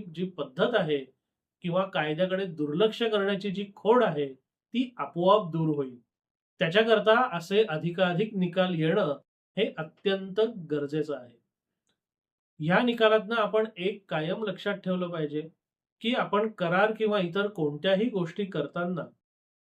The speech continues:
कोण काय म्हणतं, कोण काय सांगतं किंवा आजूबाजूला काय चालतं, याच्याकडे दुर्लक्ष करून त्याबद्दल कायदा काय सांगतो, कायदेशीर तरतूद काय आहे, केवळ त्याचाच विचार केला पाहिजे.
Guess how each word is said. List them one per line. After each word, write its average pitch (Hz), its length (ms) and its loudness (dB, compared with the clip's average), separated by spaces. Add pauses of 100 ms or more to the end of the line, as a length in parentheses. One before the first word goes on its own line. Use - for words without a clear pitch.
कोण 226 300 2
काय 196 260 2
म्हणतं, 185 520 2
कोण 196 380 -4
काय 185 260 -2
सांगतं 175 500 -4
किंवा 180 260 -2
आजूबाजूला 180 520 -2
काय 190 300 0
चालतं, 156 600 -2 (440)
याच्याकडे 202 640 0
दुर्लक्ष 175 580 0
करून 151 420 -2 (560)
त्याबद्दल 214 460 6
कायदा 165 520 0
काय 220 260 6
सांगतो, 156 500 0
कायदेशीर 165 720 -2 (120)
तरतूद 170 440 -2
काय 175 260 -2
आहे, 135 300 -12 (520)
केवळ 165 380 0 (120)
त्याचाच 202 460 -4
विचार 190 280 -2
केला 175 280 -6
पाहिजे. 170 420 -6